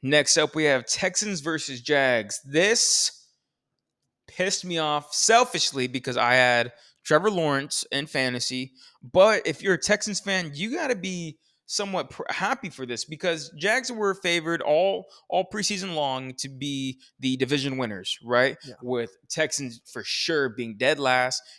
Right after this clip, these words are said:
Speaker 1: and in second was gonna be a fight between, um, the Titans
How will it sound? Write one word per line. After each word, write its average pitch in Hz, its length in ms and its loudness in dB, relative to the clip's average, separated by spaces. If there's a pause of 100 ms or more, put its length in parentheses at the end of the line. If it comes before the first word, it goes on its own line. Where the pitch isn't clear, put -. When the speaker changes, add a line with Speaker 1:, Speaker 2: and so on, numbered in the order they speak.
Speaker 1:
and 120 160 -6
in 117 180 -8
second 143 400 0
was 131 100 -6
gonna 127 120 -12
be 120 100 -4
a 113 60 -4
fight 135 420 0
between, 117 640 -10 (680)
um, 107 560 -4
the 113 100 -6
Titans 147 500 0